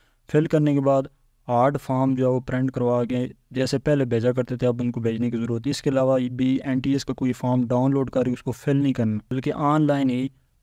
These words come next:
वहीं पे उसको फिल करके उसको सबमिशन करना है। उसके बाद उसके प्रिंट निकाल के एनटीएस को भेजने की ज़रूरत नहीं है। जो हार्ड डॉक्यूमेंट्स होंगे वो सिर्फ उसी वक्त सबमिट होंगे जब स-,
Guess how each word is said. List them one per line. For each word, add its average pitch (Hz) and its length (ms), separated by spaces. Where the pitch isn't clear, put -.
वहीं 127 240
पे 143 280
उसको 147 320
फिल 139 260
करके 131 380
उसको 127 180
सबमिशन 123 460
करना 120 280
है। 123 80
उसके 131 240
बाद 127 140
उसके - 260
प्रिंट 127 240
निकाल 123 340
के 123 100
एनटीएस 120 240
को 123 100
भेजने 113 260
की 120 80
ज़रूरत 117 320
नहीं 110 180
है। 95 80
जो 139 140
हार्ड 123 300
डॉक्यूमेंट्स 147 500
होंगे 131 260
वो 143 140
सिर्फ 156 300
उसी 165 200
वक्त 143 220
सबमिट 143 360
होंगे 139 220
जब 135 160
स-, - 140